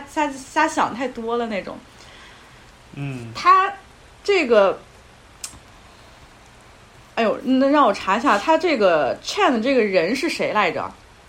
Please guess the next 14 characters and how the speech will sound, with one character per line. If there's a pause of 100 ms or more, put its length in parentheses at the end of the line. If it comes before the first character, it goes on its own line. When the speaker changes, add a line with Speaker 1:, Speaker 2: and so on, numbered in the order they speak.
(1120)
Speaker 2:
Writers
写
的
是
Selena
Johnson。 (100)
Speaker 1:
嗯，
对。 (380)
然
后 (360)
这
个
人
他